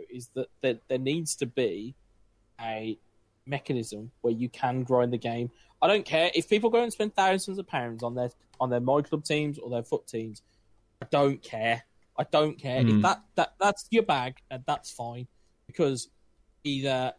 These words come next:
Speaker 1: they've either got too much money, not enough sense, or they've got too much time on their hands, right?
Speaker 2: Hmm.
Speaker 1: Or they haven't got enough time on their hands. Whereas if somebody wants to go and grind the game,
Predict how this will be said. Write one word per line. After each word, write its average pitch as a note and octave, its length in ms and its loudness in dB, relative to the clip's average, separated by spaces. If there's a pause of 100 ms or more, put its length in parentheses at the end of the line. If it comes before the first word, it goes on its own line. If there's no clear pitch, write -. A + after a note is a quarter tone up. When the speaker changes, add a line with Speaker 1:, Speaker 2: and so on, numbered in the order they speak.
Speaker 1:
they've B2+ 180 -6
either B2+ 220 -6
got A#2+ 200 -10
too - 120 -2
much B3 220 -4
money, A#2+ 420 -6 (580)
not G3 220 4
enough E3+ 180 0
sense, - 540 -4 (480)
or B2+ 380 -2 (160)
they've B2+ 200 0
got B2 360 0
too - 100 -6
much A#2+ 220 -8
time A#2+ 160 -4
on A#2 60 -8
their A#2+ 100 -8
hands, A#2 300 -10 (260)
right? B2+ 240 -4 (340)
Speaker 2:
Hmm. C3 180 4
Speaker 1:
Or B2 80 0
they B2 80 0
haven't C3 220 0
got B2 140 2
enough A#2+ 140 -6
time B2 200 0
on A#2+ 60 -4
their B2 100 -2
hands. B2 260 -6 (440)
Whereas D3+ 340 4 (260)
if E3 100 2
somebody A3 260 4
wants G3+ 200 2
to F#3+ 80 -2
go F#3 120 4
and E3+ 100 2
grind D#3 400 0
the D3+ 60 0
game, C3 460 -4